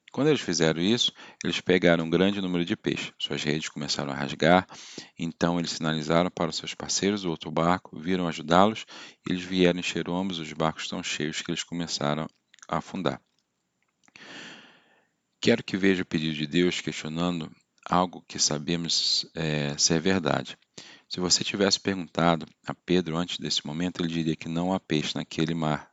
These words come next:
naquele momento. Os peixes, é, não estavam mordendo as iscas.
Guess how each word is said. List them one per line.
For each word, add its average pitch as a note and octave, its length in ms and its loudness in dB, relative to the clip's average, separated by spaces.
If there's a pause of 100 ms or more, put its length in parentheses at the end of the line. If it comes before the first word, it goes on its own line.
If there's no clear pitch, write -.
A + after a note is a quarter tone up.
naquele - 300 -6
momento. F2 480 -4 (720)
Os - 160 -4
peixes, - 640 0 (360)
é, C#2+ 320 0 (1400)
não F2 140 -2
estavam D2+ 400 0
mordendo E2+ 440 0
as G#2 160 0
iscas. - 400 -4